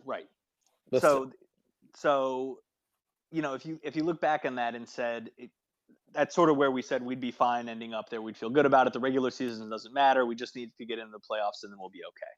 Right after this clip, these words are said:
Speaker 1: right? So we're still sort of in that spot. Now, the caveat on that is we also thought LeBron would sit for weeks, not the whatever he's missed, four or five games this year, just with,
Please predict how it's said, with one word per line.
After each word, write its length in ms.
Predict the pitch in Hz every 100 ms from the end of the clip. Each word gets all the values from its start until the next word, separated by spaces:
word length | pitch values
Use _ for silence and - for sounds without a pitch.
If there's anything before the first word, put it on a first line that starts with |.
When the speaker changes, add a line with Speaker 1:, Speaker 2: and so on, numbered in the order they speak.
| -
Speaker 1:
right? 180 | 135 131
So 80 | 147
we're 100 | 135
still 340 | - - 160
sort 220 | 151 139 123
of 80 |
in 120 | 113 117
that 180 | 95 -
spot. 280 | - 85 82 _ _ _ _
Now, 60 | 135
the 80 | 131
caveat 460 | 175 165 151 123
on 160 | 117 117
that 280 | 135 127 113
is 340 | 117 107 107 -
we 100 | 143
also 340 | 131 131 127
thought 280 | 117 117 110
LeBron 420 | 117 117 117 117 110
would 160 | 104
sit 280 | - 120 107 -
for 280 | 113 101 92 -
weeks, 680 | 113 165 135 - - - -
not 280 | 139 135 131
the 280 | 120 110 110
whatever 440 | 123 123 120 117 110 - -
he's 220 | 113 107
missed, 300 | 110 95 -
four 160 | 120 117
or 60 |
five 280 | - 104 110
games 300 | 104 104 101
this 220 | 104 101 -
year, 240 | 107 104
just 240 | 101 113 -
with, 200 | 104